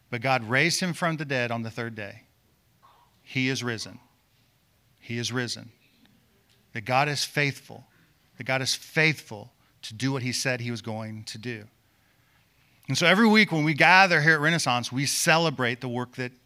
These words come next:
Jesus has done. I, I, people all, all the time, "Man, you guys sing an awful lot about Jesus here." Mm-hmm. Mm-hmm.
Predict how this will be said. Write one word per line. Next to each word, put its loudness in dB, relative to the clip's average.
Jesus -4
has -8
done. -8
I, -6
I, -6
people 0
all, 4
all 2
the -2
time, 0
"Man, -2
you -2
guys 0
sing 0
an 2
awful 4
lot 8
about 2
Jesus -2
here." -6
Mm-hmm. -2
Mm-hmm. -4